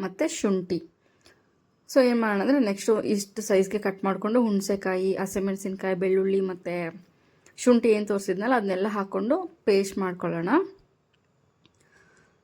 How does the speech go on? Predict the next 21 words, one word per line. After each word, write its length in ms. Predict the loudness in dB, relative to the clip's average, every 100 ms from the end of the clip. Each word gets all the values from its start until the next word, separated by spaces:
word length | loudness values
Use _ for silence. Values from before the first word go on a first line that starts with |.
| -2
So 80 | 2
ಹುಣ್ಸೆಕಾಯಿ 420 | 2 2 2 2 2
ಜಾಸ್ತಿ 220 | 0 0
ಹಾಕ್ಕೋಬೇಡಿ, 340 | -2 -2 -2 -2
ಮತ್ತೆ 160 | -4 -4
ಹುಳಿ 120 | -2 -2
ಆಗುತ್ತೆ. 200 | -2 0
ಆಮೇಲೆ 160 | 0 0
ಹಸಿಮೆಣಸಿನ್ಕಾಯಿ 760 | 0 2 2 0 -4 -4 -2 0
ನಿಮಗೆ 240 | 0 0 -4
ಎಷ್ಟು 160 | -2 -2 0
ಖಾರ 180 | 0 0 -2
ಬೇಕಲ್ಲ 280 | -4 -4 0 0
ನೋಡ್ಕೊಂಡು 320 | -2 -4 -6
ಅಷ್ಟು 140 | -6 -10
ಹಾಕ್ಕೊಳ್ಳಿ. 340 | -8 -4 -2 -2 -2 _ _ _ _ _ _ _ -8
ನೋಡಿ 180 | -6 -4 -4
ಇಷ್ಟು 160 | -2 -2
ಪೇಸ್ಟ್ 240 | 0 0 -2
ಆದ್ರೆ 180 | -4 -4 -6
ಸಾಕು, 320 | -8 -4 0